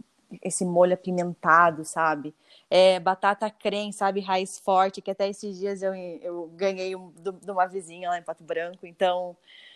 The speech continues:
tem muita memória de muita comida, assim. Então, até hoje a gente faz, porque é uma coisa que, que não tem como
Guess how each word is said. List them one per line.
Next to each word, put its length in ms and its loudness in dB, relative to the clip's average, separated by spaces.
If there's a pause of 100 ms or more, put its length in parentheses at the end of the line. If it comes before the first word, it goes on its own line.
(120)
tem 160 6
muita 300 4
memória 360 2
de 100 -2
muita 320 -2
comida, 440 -4
assim. 200 -4
Então, 240 6
até 260 4
hoje 340 6
a 40 -2
gente 280 -10
faz, 360 0
porque 300 -4
é 120 -2
uma 120 -6
coisa 320 -6
que, 480 -10 (540)
que 120 -4
não 120 0
tem 160 -4
como 840 -2